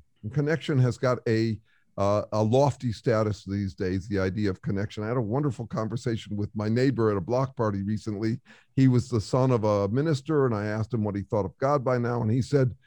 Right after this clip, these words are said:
<clears throat> "Well, I believe in a higher power that wants love." And, uh, he basically got our back and encouraging us to, to head in the direction of love. Um, and, uh, I asked him what he meant by connection,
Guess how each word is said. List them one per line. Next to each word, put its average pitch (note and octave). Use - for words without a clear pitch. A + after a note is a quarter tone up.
<clears throat> -
"Well, D#3+
I E3+
believe D3
in C3+
a A#2+
higher A#2+
power B2
that G#2
wants G2
love." C#3
And, A#2+
uh, G#2
he D3
basically C3
got A2
our A2
back G2+
and G#2
encouraging G2
us F#2
to, F2
to G2+
head A2+
in A2+
the G2+
direction G2
of F#2+
love. E3
Um, C3
and, C#3
uh, B2
I A#2+
asked B2
him B2+
what A2+
he A#2
meant D3
by F#2+
connection, F2+